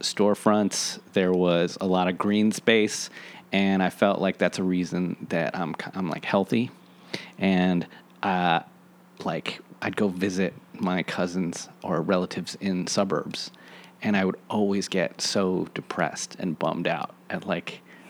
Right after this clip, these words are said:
the cul-de-sac lifestyle and my lack of independence and freedom. So, like, when I was little, I would take the subway in second grade or the metro in D C. And when I look at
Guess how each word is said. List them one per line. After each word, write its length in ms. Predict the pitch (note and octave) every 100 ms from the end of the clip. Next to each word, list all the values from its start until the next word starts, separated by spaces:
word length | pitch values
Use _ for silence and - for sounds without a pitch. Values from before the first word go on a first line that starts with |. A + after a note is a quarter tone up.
| -
the 80 | F#2+
cul-de-sac 760 | - - F#2+ F2+ - A2+ G2
lifestyle 720 | F#2+ F2+ - A#2 A2+ A#2 C3 - - - - - - -
and 300 | C3+ C#3 C#3
my 260 | C3 B2 B2 - -
lack 440 | B2 A2+ B2 C3 D#3
of 100 | A#2+
independence 540 | A#2 A2 A2+ G#2+ G2+
and 100 | F#2
freedom. 380 | - G#2 E2 - - - - - -
So, 200 | - A2+
like, 220 | A2+ A2
when 120 | A2+
I 140 | B2+
was 200 | C#3 A2+
little, 300 | G#2 G#2+ G2+ -
I 140 | G#2
would 160 | G#2 G2+
take 180 | A2
the 80 | G2
subway 720 | - - A#2+ G#2 F#2+ F2+ F2+ - - - - -
in 160 | A2+ G#2
second 420 | - A2+ - F2+
grade 360 | F#2 F2+ B1 - -
or 100 | B2
the 80 | G#2+
metro 380 | G2+ G#2 - F2
in 100 | E2
D 160 | C3+
C. 340 | - - - - - - - - -
And 460 | A#2 G#2+ G#2 G2+ G2 -
when 280 | A2 A2 A2+
I 120 | A2+
look 240 | A2+ C3+
at 200 | D3 A2